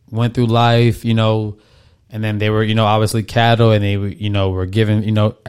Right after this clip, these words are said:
for, uh, meat to, you know, stores and things like that.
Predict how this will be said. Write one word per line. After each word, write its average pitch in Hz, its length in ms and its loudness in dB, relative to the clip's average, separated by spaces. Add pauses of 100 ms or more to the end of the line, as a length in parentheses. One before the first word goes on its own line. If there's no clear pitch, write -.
(260)
for, 107 180 -4
uh, 98 100 -2
meat 117 340 0
to, 107 100 -6
you 107 80 -2
know, 107 120 -2
stores 110 560 0
and 101 200 -4
things 110 140 -2
like 107 140 0
that. 113 300 0